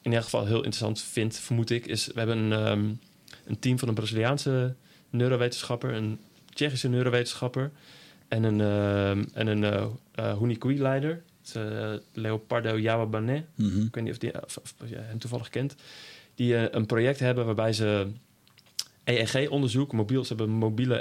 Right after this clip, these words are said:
Speaker 1: E E G-apparaten die ze meenemen de jungle in, waar ze, eh, hersengolven gaan meten, gaan meten van mensen die ayahuasca nemen in de jungle. Dat doen ze
Speaker 2: Ja.
Speaker 1: ook, eh, in laboratoria in, eh, in Brazilië en in Tsjechië. Om, om te kijken hoe je dat soort onderzoek goed kan doen.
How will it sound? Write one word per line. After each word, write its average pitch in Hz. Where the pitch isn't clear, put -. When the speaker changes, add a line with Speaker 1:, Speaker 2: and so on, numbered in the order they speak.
Speaker 1:
E 110
E 113
G-apparaten 123
die 110
ze 110
meenemen 113
de 98
jungle 123
in, 135
waar 104
ze, 104
eh, 101
hersengolven 117
gaan 107
meten, 107
gaan -
meten 107
van 107
mensen 107
die 101
ayahuasca 107
nemen 104
in 113
de 113
jungle. 143
Dat 117
doen 110
ze 101
Speaker 2:
Ja. -
Speaker 1:
ook, -
eh, 110
in 107
laboratoria 117
in, 113
eh, 104
in 110
Brazilië 120
en 110
in 107
Tsjechië. 139
Om, 113
om 120
te 117
kijken 113
hoe 117
je 120
dat 120
soort 117
onderzoek 110
goed -
kan 107
doen. 98